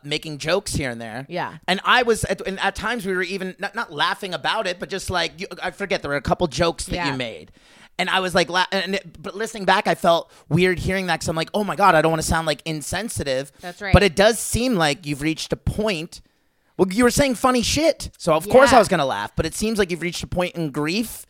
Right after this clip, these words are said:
Speaker 2: Yeah.
Speaker 1: It's been over a year now where you can not, like, laugh, but, but I don't know, find s-, not humor. Do,
Speaker 2: Yeah.
Speaker 1: do you know what
Speaker 2: No,
Speaker 1: I'm trying to
Speaker 2: I
Speaker 1: say?
Speaker 2: do. I do know. And you were very, like, careful, and you were very, you called to say, like, "I feel like I'm being insensitive." First of all, was I? If I am, I'm sorry. And I,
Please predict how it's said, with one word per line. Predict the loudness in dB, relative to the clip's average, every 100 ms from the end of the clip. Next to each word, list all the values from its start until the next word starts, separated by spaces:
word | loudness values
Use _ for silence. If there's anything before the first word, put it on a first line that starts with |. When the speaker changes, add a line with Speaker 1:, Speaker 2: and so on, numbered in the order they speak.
| _
Speaker 2:
Yeah. | -18 -12
Speaker 1:
It's | -10 -2
been | 0
over | 2 4 4
a |
year | 4 0 0
now | 0 0 0 -2 -6 _ _ _
where | -2 0
you | 0
can | 0 -4 -6
not, | -6 -4 -4
like, | -6 -10
laugh, | -8 -6 -4 -4
but, | -6 -6
but | -8 -8
I | -10
don't | -6
know, | -6
find | -6 -8 -8 -10
s-, | -14 -14 -18 -18
not | -16 -18
humor. | -16 -10 -8 -6 -6 -8 -12
Do, | -18
Speaker 2:
Yeah. | -10 -4 -2 0
Speaker 1:
do |
you | 0
know | 0
what |
Speaker 2:
No, | 2
Speaker 1:
I'm | 2
trying | 2
to | 0
Speaker 2:
I |
Speaker 1:
say? | 0 2 2 2
Speaker 2:
do. |
I | 2 0
do | -4 -4
know. | -4 -4
And | -4 -6 -6 -8
you | -8 -6
were | -6 -8 -12 -18
very, | -8 -6 -4 -6 -6
like, | -6 -8 -8
careful, | -10 -10 -6 -6 -6 -8 -10
and | -12 -10
you | -8
were | -8
very, | -8 -8 -10
you | -14
called | -12 -8 -6 -8
to | -12
say, | -10 -10
like, | -10 -10
"I | -12
feel | -10 -8
like | -8
I'm | -10
being | -12 -12
insensitive." | -14 -12 -14 -12 -14 -12
First | -12 -14 -10
of |
all, | -8 -8 -6
was | -4 -4
I? | -2 -4
If | -4 -6
I |
am, | -8 -6 -6
I'm | -8
sorry. | -8 -4 -4 -4 -8
And | -10
I, | -12